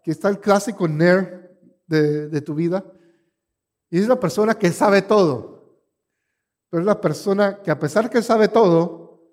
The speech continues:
no lo aplica. ¿Sí me explico? Sabe todo y te dice todas las cosas, pero cuando la persona le pasa a esa persona, entra en pánico, no hace nada.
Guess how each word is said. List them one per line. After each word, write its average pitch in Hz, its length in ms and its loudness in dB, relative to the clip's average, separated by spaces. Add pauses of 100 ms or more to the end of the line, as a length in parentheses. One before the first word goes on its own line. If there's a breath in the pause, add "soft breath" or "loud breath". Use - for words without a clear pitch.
(400)
no 175 180 -2
lo 180 100 4
aplica. 170 500 -4 (1700)
¿Sí 185 120 -4
me 220 60 2
explico? 226 840 -2 (920)
Sabe 285 320 2
todo 285 280 2
y 233 80 4
te 208 140 2
dice 254 260 4
todas 302 360 4
las 269 160 4
cosas, 185 520 2 (320 loud breath)
pero 185 220 2
cuando 196 220 2
la 196 200 2
persona 247 360 2
le 254 120 6
pasa 269 580 0
a 196 120 4
esa 220 200 2
persona, 185 560 2 (1160)
entra 214 240 0
en 202 120 0
pánico, 208 400 0
no 170 80 -2
hace 165 180 -6
nada. 123 420 -10